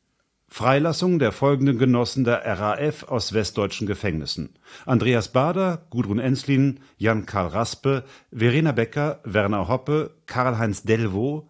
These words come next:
Hanna Krabbe, Bernd Rösner, Ingrid Schubert, Irmgard Möller, Günther Sonnenberg. Jede Person soll hunderttausend D-Mark mitbekommen. Die Zahlung von fünfzehn Millionen U-S-Dollar gemäß beigefügten Anweisungen.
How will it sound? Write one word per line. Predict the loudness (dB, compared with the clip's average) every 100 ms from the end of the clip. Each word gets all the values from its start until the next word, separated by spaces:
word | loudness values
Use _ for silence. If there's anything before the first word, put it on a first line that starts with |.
| _
Hanna | -2 0 0
Krabbe, | -2 -2 0 0 -2 -4 -12 _ -2
Bernd | 0 0 0
Rösner, | 0 0 0 -2 -2 -6 _ -4
Ingrid | -2 -2 -4
Schubert, | -4 -4 0 -2 -4 _ _
Irmgard | -2 0 0 -2
Möller, | 0 2 2 2 -2 -14 -20 _
Günther | 0 2 2 2
Sonnenberg. | 4 2 2 -2 -6 -16 _ _ _ -4
Jede | 2 2 4
Person | 2 4 4 4
soll | 4 4 2 -2 _ _ _ _ 0
hunderttausend | 2 2 0 -2 -2 -2 -2 0
D-Mark | 0 -2 -6
mitbekommen. | -10 -10 -10 -8 -8 -12 _ _ _ _ _ _ _ _ -6
Die | -2
Zahlung | 2 4 4 2
von | 2 0 2
fünfzehn | 2 0 0 0
Millionen | 2 2 2 0 0
U-S-Dollar | 0 0 -2 0 2 2
gemäß | 0 0 0 0
beigefügten | 0 0 -4 -6 -4
Anweisungen. | -2 -2 -2 -8 -12 -14